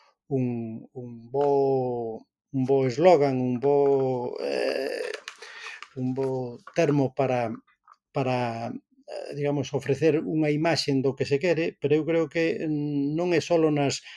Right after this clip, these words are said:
nas biotecnoloxías ou nas nanotecnoloxías ou na, na biomedicina ou nas, nas, eh, no, no, no campo do, das tecnoloxías digitais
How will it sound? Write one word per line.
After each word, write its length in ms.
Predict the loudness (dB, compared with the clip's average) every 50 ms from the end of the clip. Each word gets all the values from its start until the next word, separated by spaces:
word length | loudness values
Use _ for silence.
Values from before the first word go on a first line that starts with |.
| -20 -12 _ -2
nas 160 | 0 0 0
biotecnoloxías 1120 | 2 4 4 4 6 6 4 4 4 4 4 2 0 0 -2 -2 0 2 0 0 0 0 0
ou 80 | 0
nas 160 | 0 0 -2
nanotecnoloxías 1200 | -2 -2 -2 -2 -2 -4 -4 -4 -4 -4 -2 -2 -4 -4 -6 -6 -4 -2 0 0 0 0 -2 -4
ou 80 | -4 -4
na, 320 | -2 -2 -4 -4 -6 -6
na 240 | -8 -10 -10 -10 -10 -12 -10
biomedicina 960 | -6 -4 -2 -2 -2 -2 -4 -4 -8 -8 -6 -4 -2 -2 0 0 -2 -2 -2
ou 160 | -2 -2 -4
nas, 320 | -4 -6 -6 -8 -8 -10 -14 -18 -18 -18 -18 -20 _ -6 -2
nas, 400 | -2 0 0 -2 -2 -4 -8 -10 -8
eh, 480 | -6 -6 -4 -4 -4 -4 -6 -8 -8 -8
no, 320 | -8 -6 -6 -6 -6 -6 -8 -10
no, 240 | -12 -14 -14 -14 -14
no 160 | -16 -16 -12 -8
campo 480 | -4 -4 -4 -2 0 2 2 2 2 2
do, 320 | 2 0 0 0 -2 -4 -8 _ _ _ _ _ _ _
das 240 | -8 -6 -6 -6 -4
tecnoloxías 640 | -2 -2 0 0 0 -2 -2 -4 -2 0 0 0 0
digitais 640 | -2 -6 -6 -6 -4 -2 2 2 2 2 0 -2